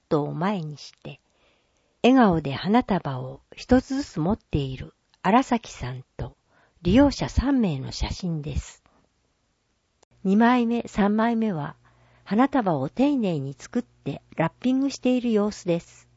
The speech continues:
写真の説明終わり。みんなの広場でした。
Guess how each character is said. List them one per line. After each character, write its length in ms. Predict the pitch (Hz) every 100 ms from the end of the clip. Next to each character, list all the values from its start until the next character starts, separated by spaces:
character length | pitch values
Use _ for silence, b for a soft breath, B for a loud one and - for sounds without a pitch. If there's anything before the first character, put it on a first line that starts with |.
| _ _ _ _ _ _ _ _ _ _ _
写 180 | - 202
真 300 | - 233 233
の 100 | 233
説 360 | - 196 - 202
明 320 | 202 190 185 -
終 80 |
わ 200 | 165 165
り。 220 | 170 180 - _ _ _ _ _ _ _ _ _ _ _ _ _ _ _ _ _ _ _ _ _ -
み 180 | 208 247
ん 60 |
な 100 | 302
の 100 | 269
広 320 | 202 196 170
場 140 | 139 -
で 140 | 160
し 200 | 151 -
た。 260 | - 123 -